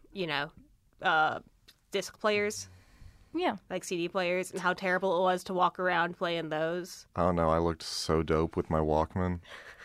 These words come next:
Speaker 1: But you remember how bad it was to walk around with the C D. Like, it'd, like, skip and everything.
Speaker 3: Yeah.
Speaker 1: Yeah, so that's kind of, like, why she was happy for the cartridge. I'm like, "Yeah, I agree with that, because I don't want my game skipping around while I'm playing it,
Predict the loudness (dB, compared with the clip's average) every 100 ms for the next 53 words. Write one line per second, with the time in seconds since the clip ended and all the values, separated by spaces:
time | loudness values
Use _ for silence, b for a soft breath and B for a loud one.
0 | B B B _ -6 -4 0 4 4 4
1 | 4 4 2 0 -4 -4 2 2 2 0
2 | 0 -4 -6 -4 -2 -2 -2 0 0 0
3 | -2 -4 -2 2 2 0 -4 -4 -4 -4
4 | -4 -4 -6 -12 b b _ _ -2 0
5 | -2 -4 -4 0 2 0 -2 0 0 2
6 | 0 0 0 0 -2 -2 -2 -2 -4 -6
7 | -2 0 -2 -4 -4 -2 -4 -2 -2 -2
8 | -4 -4 -6 -2 0 0 -2 -2 -4 -4
9 | -6 -4 -4 -8 -6 -4 -2 -6 0 4
10 | 4 4 2 2 -2 -4 -6 -8 -2 2
11 | 2 0 -2 -2 -2 0 -2 -2 -4 -2
12 | 0 0 0 2 0 0 -2 0 -2 -4